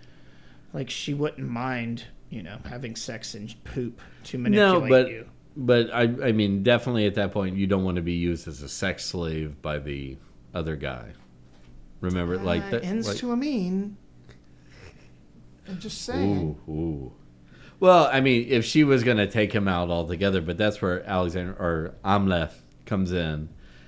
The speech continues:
Speaker 2: And so she can trust him because she knows he's going to end up slaughtering.
Speaker 1: Because he came back for her.
Speaker 2: Yeah.
Speaker 1: And I think it was at that point that I went, "Oh, okay, I'm good with her."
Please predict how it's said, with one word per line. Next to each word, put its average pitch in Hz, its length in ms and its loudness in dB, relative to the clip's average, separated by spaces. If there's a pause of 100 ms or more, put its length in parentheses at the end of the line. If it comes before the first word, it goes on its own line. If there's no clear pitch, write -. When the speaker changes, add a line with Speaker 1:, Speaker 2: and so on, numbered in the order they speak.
(120)
Speaker 2:
And 98 440 -2
so 101 160 0
she 113 180 -2
can 101 160 0
trust 98 320 0
him 117 240 2
because 98 260 0
she 104 200 -4
knows 90 260 -2
he's 101 240 0
going 90 240 -4
to 87 140 -4
end 82 120 -2
up 82 160 -6
slaughtering. 85 920 0
Speaker 1:
Because 156 280 -2
he 156 100 -2
came 156 240 -4
back 131 260 -6
for 101 200 -16
her. - 180 -14
Speaker 2:
Yeah. 85 240 -2 (280)
Speaker 1:
And 151 140 -4
I 131 100 -4
think 156 200 -8
it - 120 -8
was 147 120 -8
at 131 140 -8 (120)
that 139 240 -2
point 123 240 -8
that 123 120 -6
I 113 80 -6
went, 113 240 -10 (180)
"Oh, 135 220 -12
okay, 95 240 -14
I'm 101 120 -14
good 71 220 -16
with 78 140 -18
her." - 180 -18